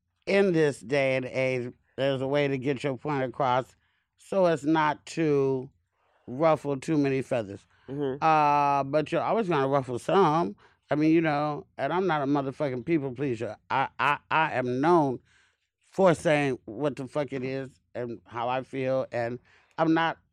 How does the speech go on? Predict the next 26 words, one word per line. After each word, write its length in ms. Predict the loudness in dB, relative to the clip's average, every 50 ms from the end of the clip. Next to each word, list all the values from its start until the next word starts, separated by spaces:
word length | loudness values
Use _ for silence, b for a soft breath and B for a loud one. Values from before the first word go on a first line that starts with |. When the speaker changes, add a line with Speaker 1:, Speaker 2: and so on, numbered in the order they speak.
| _ _ _ _ _ _ _ _ _ _ _ -4
Speaker 1:
I 120 | -2 0
don't, 260 | 2 2 2 2 0 -4 _ _ _ _ _ -6
you 140 | -4 -2 -2
know, 80 | 0 0
I 100 | 0 0
don't 160 | -2 -2 -2
set 140 | -4 -2 -2
out 140 | -2 -2 -2
to 120 | -4 -4
hurt 320 | 0 2 2 2 2 2 -2
people, 760 | -4 -2 -2 -2 -2 0 2 4 4 4 4 4 2 -2 b b b b b b b _ _ -4
um, 800 | -2 -2 0 0 0 0 0 0 0 0 0 -2 -2 -4 -6 -4 -2
or 100 | 0 2
anything 320 | 2 2 2 0 -2 -2 -2
like 120 | -4 -2
that. 140 | -2 0 0
I 120 | 2 2 0
don't 180 | 0 -2 -2
talk 200 | -2 -4 -4 -2
about 220 | -2 -2 -4 -2 -2
people. 200 | -2 -2 -2 -2
You 120 | -2 -2 -2
know, 140 | 0 -2 -4
people's 320 | -6 -6 -8 -8 -6 -4
always 220 | -4 -2 -2 -2 -4
like, 180 | -4 -6 -8